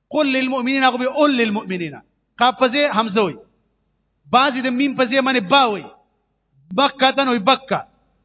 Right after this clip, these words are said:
مختلفې لهجې وي د هغو. نو حضرت عثمان رضی الله عنه په صحابه را جمع شو چې دا خو خلق قرآنېږي، اروانېدل به هم په دې باندې. یو به یې دا لهجه صحیح ده، بل به یې دا صحیح ده. او قرآن کې الله حدیث کې وایي، "انما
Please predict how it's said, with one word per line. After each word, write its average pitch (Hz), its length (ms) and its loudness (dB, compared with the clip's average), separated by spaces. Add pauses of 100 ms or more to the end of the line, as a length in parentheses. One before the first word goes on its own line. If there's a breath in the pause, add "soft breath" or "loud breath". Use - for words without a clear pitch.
(280)
مختلفې 277 600 2
لهجې 240 300 2
وي 208 80 2
د 190 60 2
هغو. 143 220 -2 (1120)
نو 233 160 -2 (140)
حضرت 226 340 2
عثمان 285 280 0
رضی 254 160 0
الله 254 140 4
عنه 254 140 -2
په 262 200 -2
صحابه 247 280 2
را 262 100 2
جمع 220 220 -2
شو 151 200 -10 (680)
چې 233 80 -2 (120)
دا 285 120 4
خو 254 100 -4
خلق 285 320 2
قرآنېږي، 262 460 0 (120)
اروانېدل 262 420 0
به 294 80 2
هم 277 80 -6
په 233 80 -2
دې 208 180 -2
باندې. 151 180 -6 (500)
یو 254 140 4
به 240 120 0
یې 226 120 -4
دا 269 60 4
لهجه 247 340 0
صحیح 240 140 0
ده، 214 80 4
بل 220 120 -2
به 202 140 0
یې 196 40 -2
دا 196 200 2
صحیح 147 140 -12
ده. - 80 -20 (720)
او 208 80 4
قرآن 277 340 2
کې 247 100 -2
الله 262 500 2
حدیث 233 240 0
کې 277 120 -10
وایي، 269 260 -4 (380)
"انما 262 340 2